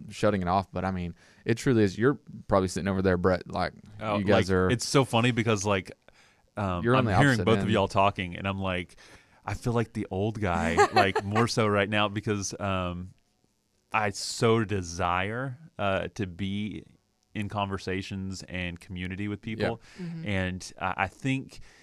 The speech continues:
Speaker 2: um, we've talked about this before with, uh, I had an analog childhood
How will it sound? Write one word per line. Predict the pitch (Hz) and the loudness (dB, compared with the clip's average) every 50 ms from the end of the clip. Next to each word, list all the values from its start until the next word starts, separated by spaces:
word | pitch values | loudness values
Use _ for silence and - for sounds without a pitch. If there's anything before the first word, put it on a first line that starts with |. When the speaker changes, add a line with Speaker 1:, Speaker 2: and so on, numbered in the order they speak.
| - - _ _ - | -20 -20 _ _ -6
Speaker 2:
um, | 110 107 98 92 95 107 | -2 -2 -2 0 0 0
we've | 131 135 - | 0 2 2
talked | 151 135 131 123 | 2 2 2 2
about | 120 110 104 - | 2 0 0 0
this | 101 95 | -2 -8
before | - - - - - 101 98 98 95 90 | -6 -8 -10 -6 -4 -2 0 0 0 0
with, | 92 90 92 90 85 87 80 - - - - | -2 -2 -2 -2 -2 -4 -6 -10 -14 -10 -6
uh, | 92 90 85 82 85 82 80 87 117 135 - _ _ _ _ _ _ _ _ - | -4 -4 -2 -4 -4 -6 -6 -8 -10 -12 -16 _ _ _ _ _ _ _ _ -6
I | - 107 | -4 0
had | 117 110 92 | 0 0 0
an | 92 90 - | -2 -2 -2
analog | 98 104 110 110 107 104 104 98 95 | -2 -2 0 0 2 2 2 0 0
childhood | - - 98 87 87 82 82 85 85 82 80 78 - | -4 -4 -2 -2 -2 -2 -4 -6 -6 -6 -6 -8 -10